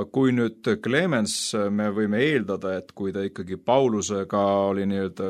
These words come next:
mingi kontakt oli kahtlemata seal olemas ja ta oli Pauluse juures õppinud, siis üsna ebatõenäoline on see, et ta nüüd võtab Pauluse kasutatud sõna ja pöörab selle hoopis millekski muuks. Et ma eeldan, et ta kasutab seda samas tähenduses.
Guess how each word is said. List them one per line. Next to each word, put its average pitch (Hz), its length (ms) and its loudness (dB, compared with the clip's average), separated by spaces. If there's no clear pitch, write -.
mingi 107 480 0
kontakt 107 640 -2
oli 95 680 -2
kahtlemata 98 680 -2
seal 98 160 0
olemas 110 600 2
ja 101 100 -10
ta 101 100 -4
oli 95 160 -4
Pauluse 107 480 2
juures 101 320 0
õppinud, 110 480 0
siis 98 240 -6
üsna 120 320 2
ebatõenäoline 117 800 2
on 98 140 -4
see, 127 180 2
et 107 100 -4
ta 98 120 -6
nüüd 95 160 -4
võtab 113 420 -4
Pauluse 110 400 4
kasutatud 110 560 -4
sõna 123 380 0
ja 101 100 -2
pöörab 123 380 4
selle 117 320 2
hoopis 117 320 2
millekski 110 480 0
muuks. 104 380 -2
Et 95 160 -8
ma 107 160 2
eeldan, 123 320 4
et 110 80 -6
ta 113 80 -2
kasutab 127 400 -2
seda 104 160 -8
samas 120 320 -2
tähenduses. 95 560 -4